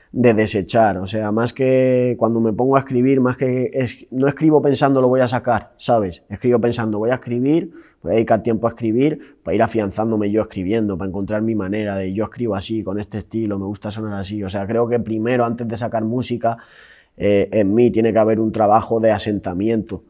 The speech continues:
de todos los factores que la incluyen. No, no por nada, porque a mí los números y eso me dan igual. Es a nivel de, de proyecto personal, no puedo sacar un tema si no tengo un estilo afianzado conmigo de, "Oye, me gusta y escribo así porque escribo así y me gusta que las cosas se hagan de esta forma, con este tipo de sonido".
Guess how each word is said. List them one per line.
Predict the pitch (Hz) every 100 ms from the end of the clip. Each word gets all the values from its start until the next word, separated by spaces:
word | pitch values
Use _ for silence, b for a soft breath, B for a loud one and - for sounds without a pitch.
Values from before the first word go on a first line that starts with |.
| _ -
de | 95
todos | 110
los | 104 95
factores | 98 98 101 95
que | 104
la | 92
incluyen. | 82 110 104 85 71
No, | - 117 117
no | 120 131
por | 131 104
nada, | 120 113 101
porque | 107 101 107
a |
mí | 110 120
los | 110
números | 110 123 120 110 101
y | 110
eso | 110 110
me | 104
dan | 101
igual. | 95 92 104 - B B
Es | - 98
a | 107
nivel | 104 107 113
de, | 113 107 98
de | 95
proyecto | 90 92 92 98 107
personal, | 104 98 95 113 127
no | 110
puedo | 98 110
sacar | 104 101 107
un | 104 95
tema | 110 117
si | 113 117
no | 107 110
tengo | 110 110
un | 104
estilo | 95 - 104
afianzado | 95 107 95 82 101 98
conmigo | 95 95 104 101
de, | 95 92
"Oye, | 104 104
me | 90
gusta | 87 101 - 107 107
y | 104
escribo | 98 120 127
así | 117 156
porque | 175 135
escribo | 104 127 120
así | 107 156 165
y | - 117
me |
gusta | 107 113 120
que | 113
las | 104
cosas | 123 113 107
se |
hagan | 113 113
de | 113
esta | 110
forma, | 107 151 165 156
con | 131
este | 113 -
tipo | 104 107 117
de | 110
sonido". | 113 131 151 143